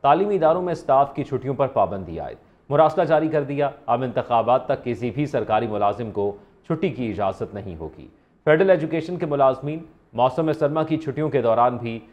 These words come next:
तालीमी इदारों में हाजिर रहेंगे।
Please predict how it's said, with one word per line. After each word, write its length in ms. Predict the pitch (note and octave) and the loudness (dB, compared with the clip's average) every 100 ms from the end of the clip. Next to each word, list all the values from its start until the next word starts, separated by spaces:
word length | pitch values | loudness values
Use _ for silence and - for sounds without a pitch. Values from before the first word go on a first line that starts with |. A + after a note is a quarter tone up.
| _ - | _ 2
तालीमी 360 | D3 F3 G3 | 4 4 2
इदारों 320 | E3 C3 C#3+ C3+ | 2 4 4 2
में 260 | A#2 A#2 - _ - | -4 -6 -10 _ 0
हाजिर 340 | B2+ B2 G2+ | 0 2 -4
रहेंगे। 440 | E2+ E2+ C2 - | -8 -14 -16 -20